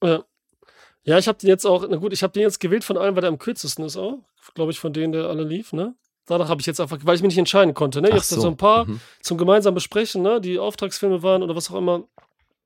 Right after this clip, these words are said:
Speaker 1: äh, oder Losfilme. Und da hab ich jetzt den genommen, einfach weil ich mich nicht entscheiden konnte, der kürzer ist, ne? Weil da waren viele gute dabei.
Speaker 2: Mhm.
Speaker 1: Es sind ja immer, die Lose sind immer toll von allen Supportern, das sowieso, aber,
Speaker 2: <laughs>
Speaker 1: ne? Deswegen ist das schwer dann so, ne?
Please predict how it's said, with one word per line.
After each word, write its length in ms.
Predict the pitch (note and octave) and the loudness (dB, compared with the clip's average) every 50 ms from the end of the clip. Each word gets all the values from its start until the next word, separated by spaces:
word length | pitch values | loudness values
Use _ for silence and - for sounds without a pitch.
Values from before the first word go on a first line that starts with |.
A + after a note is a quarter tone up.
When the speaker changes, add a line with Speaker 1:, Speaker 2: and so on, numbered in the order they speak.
| _ _ _ _ _ - - | _ _ _ _ _ -8 -4
Speaker 1:
äh, 380 | F#3 E3 D#3+ D#3 D#3 D#3 D3+ D3+ _ _ | 0 2 4 4 4 4 2 0 _ _
oder 160 | - G3 D3 C#3+ | -10 -4 -2 0
Losfilme. 560 | D#3+ F3 - - - F3 F3 E3+ E3 D#3+ D3+ _ _ _ _ _ _ _ _ _ _ _ - | 0 0 -2 -2 -4 -2 0 0 0 -2 -4 _ _ _ _ _ _ _ _ _ _ _ -12
Und 120 | F#3 C#3+ | -6 -2
da 80 | D#3 D3+ | 0 0
hab 100 | D#3+ D#3+ | 0 0
ich 120 | D#3+ - | -2 -2
jetzt 180 | E3+ D3 - - | -4 -4 -2 -2
den 100 | E3 D3+ | -2 0
genommen, 240 | D3+ D3+ D3+ D3+ D3 | 2 0 0 2 0
einfach 220 | D3 C#3 D#3 C3+ | -2 -2 -4 -4
weil 80 | D3 D3 | -2 -2
ich 60 | D3 | -2
mich 80 | D3+ C3+ | -2 -4
nicht 60 | C#3+ | -6
entscheiden 280 | C#3+ - - D#3 D3 C#3+ | -6 -4 -4 -4 -4 -4
konnte, 380 | - D3+ C#3 C3 C#3+ C3+ - _ _ _ - | -6 -8 -8 -6 -8 -8 -10 _ _ _ -12
der 80 | D3 | -12
kürzer 340 | B2+ - - C#3+ C3 - - - | -12 -8 -10 -10 -10 -10 -16 -16
ist, 160 | E3+ D3 - | -16 -12 -4
ne? 100 | D#3+ E3+ F3 | -4 0 0
Weil 60 | F3+ | 2
da 80 | E3 | 2
waren 120 | D#3 D#3 D3+ | 2 0 -2
viele 200 | - - F3+ D3+ | -2 -4 -6 -6
gute 220 | C3+ C#3 B2 C3 | -6 -8 -10 -8
dabei. 380 | B2+ B2+ B2+ C#3 C3 B2+ D3 - - | -10 -10 -8 -10 -10 -10 -10 -8 -6
Speaker 2:
Mhm. 240 | F#2+ E2+ G2 F#2+ G2 - | -4 -2 -2 -4 -4 -6
Speaker 1:
Es 60 | - | -10
sind 120 | - - | -10 -6
ja 80 | - E3+ | -6 -4
immer, 400 | D#3 C#3+ E3 F#3 E3+ C#3+ C3+ B2+ | -2 2 4 4 6 6 4 2
die 100 | B2+ C#3+ | 0 4
Lose 260 | D#3 G3+ C4+ C#4 A#3 | 4 4 4 4 0
sind 140 | F#3 A3 G#3 | -2 -4 -6
immer 220 | F#3 A#3 B3 A#3+ | -2 -2 -2 -2
toll 260 | - - E3 E3+ G#3+ A3+ | 0 0 0 0 0 0
von 140 | - F3+ E3 | 0 -2 -4
allen 160 | D3+ D#3 D3 C#3+ | -4 -4 -6 -6
Supportern, 420 | - - - D3+ C#3 C3+ C#3 C3+ | -8 -10 -10 -12 -10 -10 -10 -10
das 120 | E3+ - | -10 -12
sowieso, 500 | - G#3 F#3+ - - - F3+ G#3 A3 F3 | -12 -10 -8 -6 -4 -2 -2 0 0 0
aber, 240 | D#3 D#3 D#3 D3+ - - - - - | -2 0 0 0 0 0 -2 -10 -10
Speaker 2:
<laughs> 180 | - - B2 | -6 -6 0
Speaker 1:
ne? 120 | - F#3 A#3 | 4 4 4
Deswegen 220 | C4+ F#3+ F#3+ F#3+ F#3+ | 6 6 6 4 6
ist 80 | - | 6
das 120 | G#3 F3 - | 4 0 0
schwer 260 | - F3+ F#3+ G3+ F#3+ | 2 2 4 4 4
dann 180 | D#3 D3 C#3+ | 2 2 0
so, 200 | C#3 C#3+ D3 C#3+ | -2 -4 -8 -8
ne? 160 | C#3+ E3 G#3 | -8 -8 -8